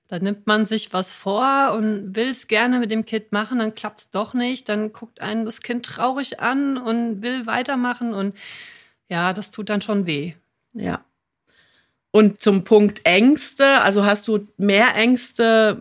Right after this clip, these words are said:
Speaker 2: durch die Myasthenie jetzt oder wie würdest du das beschreiben?
Speaker 1: Auf jeden Fall hab ich mehr Ängste,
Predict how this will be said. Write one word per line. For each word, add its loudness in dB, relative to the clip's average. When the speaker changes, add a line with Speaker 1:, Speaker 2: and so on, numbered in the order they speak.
Speaker 2:
durch 2
die -4
Myasthenie 0
jetzt -2
oder -4
wie -4
würdest -6
du -6
das -6
beschreiben? -2
Speaker 1:
Auf -10
jeden -4
Fall -8
hab -14
ich -14
mehr -2
Ängste, -4